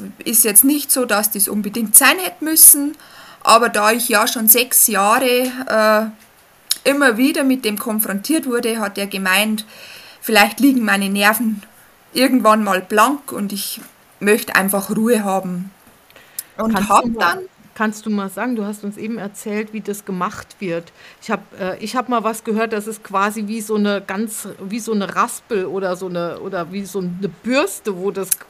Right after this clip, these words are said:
Speaker 2: quasi
Speaker 1: Ähm,
Speaker 2: abgestrichen wird. Und du hast eben gesagt,
Speaker 1: nein.
Speaker 2: du liegst ganz schön, oder?
Speaker 1: Ähm, ze-, zuerst, ähm,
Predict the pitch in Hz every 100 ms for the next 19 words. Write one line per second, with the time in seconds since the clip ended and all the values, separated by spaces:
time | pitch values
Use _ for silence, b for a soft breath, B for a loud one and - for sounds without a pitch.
0 | _ _ 202 185 226 226 226 226 226 220
1 | 214 190 190 190 170 190 180 180 170 190
2 | 214 247 226 220 208 202 202 262 311 320
3 | - - 190 170 175 - 165 165 175 196
4 | 254 226 220 226 233 226 - - 220 -
5 | - 269 233 226 330 - - - 247 247
6 | 262 262 262